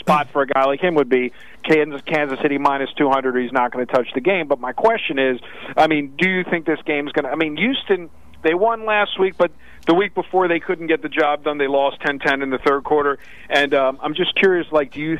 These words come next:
see this to be a public square sided, that if you like Kansas City, you bet 'em now, and if you like Houston, you wait, 'cause you might get close to six and a half by game time? What do, what's your thoughts,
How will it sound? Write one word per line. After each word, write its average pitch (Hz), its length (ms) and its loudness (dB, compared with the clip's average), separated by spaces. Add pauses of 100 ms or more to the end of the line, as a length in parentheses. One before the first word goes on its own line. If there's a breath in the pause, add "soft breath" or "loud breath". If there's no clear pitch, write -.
see 160 140 2
this 147 200 -2
to 151 80 -2
be 139 120 2
a 127 80 2
public 143 400 0
square 139 260 0 (120)
sided, 127 260 0 (100)
that 131 140 2
if 120 120 -4
you 170 160 -4
like 165 240 2
Kansas 143 360 -6 (100)
City, 151 300 -2 (320 loud breath)
you 139 100 -2
bet 147 180 4
'em 135 120 -6
now, 135 260 0
and 135 80 -4
if 120 140 -10
you 151 140 -2
like 156 140 2 (220)
Houston, 117 240 -8
you 147 140 -6
wait, 120 360 0
'cause - 120 -6
you 113 140 -4
might 127 200 0
get 113 140 -4
close 123 240 0
to - 180 -10
six 127 160 -4
and 117 100 -2
a 113 40 2
half 117 180 0
by 107 140 0
game 117 260 -4
time? 107 240 -2
What 123 140 2
do, 127 100 0
what's 123 220 -2
your 123 80 -6
thoughts, 120 260 0